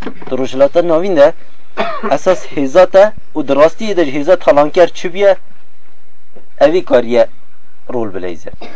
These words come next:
تام بینگهش کدریتی از بخواد تام نزانم. اما تشتا که آنها هم زیادتر دزانن، اه، ج-، ارشه عربا شونده‌تر او تشت. در رجلاتا نوین ده پر بلاو بنه. ام نا دزانن که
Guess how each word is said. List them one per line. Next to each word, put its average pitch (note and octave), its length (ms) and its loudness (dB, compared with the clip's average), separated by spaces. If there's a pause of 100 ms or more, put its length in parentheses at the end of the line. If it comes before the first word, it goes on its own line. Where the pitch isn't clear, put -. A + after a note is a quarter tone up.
تام G#3+ 240 4
بینگهش G3 440 0
کدریتی G3 600 -2 (1080)
از D#3 200 -2
بخواد F3+ 200 0
تام F#3 280 0
نزانم. A2+ 360 0
اما F3 220 2
تشتا F3 300 2
که - 120 -2
آنها E3+ 420 4
هم C#3+ 100 -2
زیادتر C3 360 -2
دزانن، B2 460 0 (480)
اه، A#2+ 320 6
ج-، A#2 180 -2
ارشه C3+ 340 0
عربا D#3+ 460 4
شونده‌تر C3+ 580 2
او G#2 60 2
تشت. - 300 -6 (420)
در B2+ 60 -2
رجلاتا A2+ 420 0
نوین B2 220 0
ده C3 60 0
پر A#2+ 160 -4
بلاو F#2 280 -2
بنه. F#2 180 -6 (140)
ام B2+ 120 -2
نا C3+ 140 0
دزانن C3+ 380 0
که - 140 -4